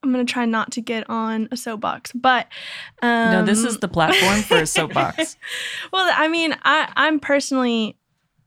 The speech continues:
Speaker 1: I, I mean, I've never, I've never, uh, dabbled with, uh, online dating. I've had a lot of friends that have, and I've seen, you know, a variety of, like, of how that's gone. And, and I do think there's an aspect of, like, I,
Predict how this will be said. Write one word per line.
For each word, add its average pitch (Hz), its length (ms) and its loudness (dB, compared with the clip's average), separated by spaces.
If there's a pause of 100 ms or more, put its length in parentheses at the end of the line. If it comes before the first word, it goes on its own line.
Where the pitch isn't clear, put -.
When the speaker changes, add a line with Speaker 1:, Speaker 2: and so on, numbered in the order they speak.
(400)
Speaker 1:
I, 226 140 0
I - 60 0
mean, 220 140 4
I've 214 140 2
never, 220 520 2 (100)
I've 226 120 0
never, 226 560 0
uh, 220 240 -2
dabbled 220 520 0
with, 262 340 0 (160)
uh, 233 280 2
online 254 380 4
dating. 254 340 2
I've 240 120 0
had 226 140 0
a 220 40 2
lot 214 180 2
of 233 60 -4
friends 262 460 2
that - 160 0
have, 240 360 2
and 247 120 0
I've 233 120 -2
seen, 269 440 0 (560)
you 403 80 -2
know, 277 180 2
a - 20 4
variety 247 540 2
of, - 160 -6
like, 214 380 -4
of 226 220 0
how 226 180 0
that's - 240 -2
gone. 233 400 0 (500)
And, 277 400 2
and 240 160 2
I 247 60 4
do 240 260 2
think 240 300 -2
there's 226 220 0
an 214 60 -2
aspect 220 520 -4
of, 214 400 -4 (200)
like, - 180 -14
I, 277 180 -6